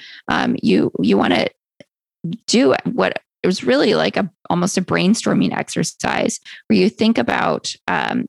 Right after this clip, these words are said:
how to slap the right words,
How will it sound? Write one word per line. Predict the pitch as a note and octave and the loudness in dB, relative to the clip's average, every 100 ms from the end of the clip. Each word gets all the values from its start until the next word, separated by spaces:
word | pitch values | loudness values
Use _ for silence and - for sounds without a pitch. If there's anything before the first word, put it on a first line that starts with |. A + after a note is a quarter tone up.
| - | -6
how | - G#3+ A#3 | -2 0 0
to | - - - G#2+ - - - A3 _ _ _ _ - | -2 0 2 2 2 -2 -8 -20 _ _ _ _ -6
slap | - - C4+ - | -4 -2 -2 -2
the | G#3+ | -2
right | G#3+ - - | 0 0 -2
words, | - E3+ E3+ C#3 - - - | -2 0 0 0 -4 -6 -12